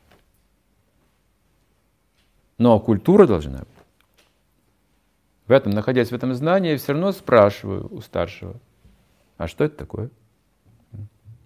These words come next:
Я слушаю его. И мы с вами увидим, что в этом есть не просто формальный какой-то смысл, а духовный смысл. Таким образом, знания мои углубляются. Нехорошо, если мы будем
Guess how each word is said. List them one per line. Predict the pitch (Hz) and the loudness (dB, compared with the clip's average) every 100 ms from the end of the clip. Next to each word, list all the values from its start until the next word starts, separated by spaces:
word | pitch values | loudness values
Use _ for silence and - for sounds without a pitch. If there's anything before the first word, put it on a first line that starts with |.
| _ | _
Я | 73 | -16
слушаю | - 127 - 73 | -10 -10 -8 -12
его. | 69 76 73 _ _ _ _ _ _ _ _ _ _ _ _ | -12 -14 -18 _ _ _ _ _ _ _ _ _ _ _ _
И | 85 | -12
мы | 76 | -10
с | - | -4
вами | 123 | -2
увидим, | 151 135 107 90 | 0 0 0 -2
что | - 101 | -2 0
в | |
этом | 123 117 | 0 0
есть | 113 107 95 - _ _ _ _ - | 0 -2 -4 -12 _ _ _ _ -10
не | 90 | -4
просто | - 127 - | 2 2 2
формальный | 135 170 160 131 98 | -2 2 4 4 2
какой-то | 90 - 87 76 | -2 -6 -10 -12
смысл, | 85 71 - - - _ _ _ _ | -12 -14 -14 -16 -16 _ _ _ _
а | - | -6
духовный | 82 - 156 160 90 | -2 6 8 8 2
смысл. | - - - - 104 _ _ _ _ _ _ | -6 -16 -16 -20 -20 _ _ _ _ _ _
Таким | 80 95 | -8 -4
образом, | 110 156 | -2 -2
знания | 120 104 110 139 | -2 0 2 0
мои | 123 | -2
углубляются. | 87 87 85 113 135 104 - - _ _ _ _ _ _ _ _ _ _ _ _ _ _ _ _ _ _ _ _ _ _ _ _ _ _ _ | -2 -4 -4 -4 -4 -8 -16 -20 _ _ _ _ _ _ _ _ _ _ _ _ _ _ _ _ _ _ _ _ _ _ _ _ _ _ _
Нехорошо, | 135 156 180 190 180 214 185 95 | -6 -2 2 2 2 4 6 6
если | 85 - | 2 -2
мы | 95 | -4
будем | 107 120 90 78 | -2 -2 -2 -6